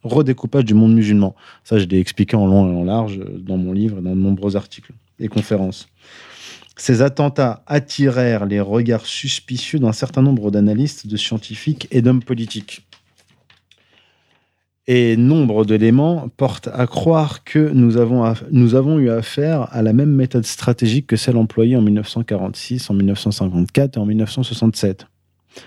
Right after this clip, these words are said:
En, le onze septembre deux mille un,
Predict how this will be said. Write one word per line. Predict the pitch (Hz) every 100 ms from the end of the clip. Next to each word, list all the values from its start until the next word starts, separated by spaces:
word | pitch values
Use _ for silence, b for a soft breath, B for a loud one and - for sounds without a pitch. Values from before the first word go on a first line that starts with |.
| B B B _ _ _ _ _ _
En, | 147
le | 165 139
onze | 165 165
septembre | - 135 139 113
deux | 107
mille | 110 117 135
un, | 156